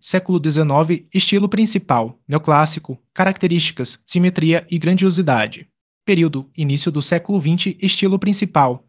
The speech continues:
arte novel, características, linhas curvas e detalhes florais. Período, anos cinquenta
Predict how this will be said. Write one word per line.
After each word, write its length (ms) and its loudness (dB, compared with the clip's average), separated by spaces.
arte 320 -2
novel, 600 2
características, 960 -2
linhas 320 2
curvas 360 0
e 40 -2
detalhes 420 0
florais. 680 -2
Período, 440 0
anos 260 0
cinquenta 520 0